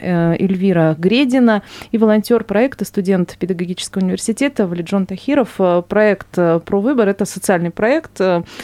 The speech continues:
ассоциированный с, м, Институтом уполномоченного по правам ребенка в Челябинской области, направлен как раз на то, чтобы подростков, э, предостеречь и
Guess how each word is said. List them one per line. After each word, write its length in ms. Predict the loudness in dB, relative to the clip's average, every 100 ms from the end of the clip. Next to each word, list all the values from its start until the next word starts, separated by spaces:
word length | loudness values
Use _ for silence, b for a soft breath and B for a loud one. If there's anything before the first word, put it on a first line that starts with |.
| B B B
ассоциированный 600 | -6 -6 -2 -2 0 0
с, 240 | -2 -4 0
м, 420 | 2 2 0 -4 -10 _ _ _ 0
Институтом 560 | 0 0 -4 -2 -6
уполномоченного 800 | -2 0 2 2 0 0 2 2
по 220 | 2 0 0
правам 340 | -2 0 0
ребенка 560 | 0 0 0 0 -2 0
в 40 |
Челябинской 520 | -2 -2 -2 -4 -4
области, 320 | -2 -4 -4
направлен 480 | -6 -2 -2 0 -2
как 160 | -6 -8
раз 180 | -6 -6
на 80 |
то, 160 | -2 -4
чтобы 360 | -2 -4 -2 -4
подростков, 840 | -4 -2 0 0 -2 -4 -4 -10 B B B -6
э, 720 | -2 0 2 2 2 2 0 0
предостеречь 920 | 2 2 -2 -2 0 2 0 -4 -4
и 720 | 0 0 0 -2 -4 -4